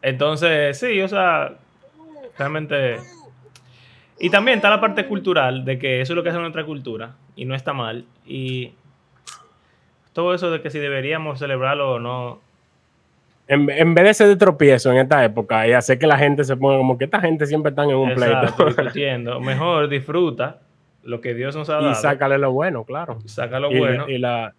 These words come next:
Speaker 2: y los días sin trabajo también.
Speaker 1: <laughs>
Speaker 2: <laughs> Disfrutar.
Speaker 1: Y pro-, y, y, y, o sea, y, y recuerda, eh, al Señor y, y, y comparte al Señor también.
Speaker 2: Exacto, con, aprovecha esos momentos en familia para compartir con otros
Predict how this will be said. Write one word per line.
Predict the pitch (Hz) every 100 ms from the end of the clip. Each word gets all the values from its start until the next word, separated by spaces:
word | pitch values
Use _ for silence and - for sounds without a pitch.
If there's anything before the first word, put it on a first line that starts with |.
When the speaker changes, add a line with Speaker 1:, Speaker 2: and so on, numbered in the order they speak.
| _
Speaker 2:
y | 127
los | 120
días | 123 117
sin | 135
trabajo | 131 117 123 135
también. | 110 101 127 123 _ -
Speaker 1:
<laughs> | 135 170 135 -
Speaker 2:
<laughs> | 131 -
Disfrutar. | 190 135 - 127 120 139 - 156 - - -
Speaker 1:
Y | - 139
pro-, | 143 143
y, | 147 147 147 151
y, | 151
y, |
o | 147
sea, | 165 190 135
y, | 123 131 135 120 -
y | 139 135 127 123
recuerda, | 135 - 127 139 143 110 - _ _
eh, | 117 113
al | 110 113
Señor | 110 107 165
y, | 131
y, | 107 - 107 104 101
y | - _ 381 415 440 427 392
comparte | 381 381 440 440 427
al |
Señor | 415 415 381 349
también. | 339 339 339 339 - - 139
Speaker 2:
Exacto, | 170 143 110 123 117
con, | 117 117 117 113 104
aprovecha | 123 120 117 120
esos | 127 139
momentos | 135 135 135
en | 131
familia | 139 143 151 131
para | 120 117
compartir | 110 113 117 113 110 113
con | - 123
otros | 131 110 127 -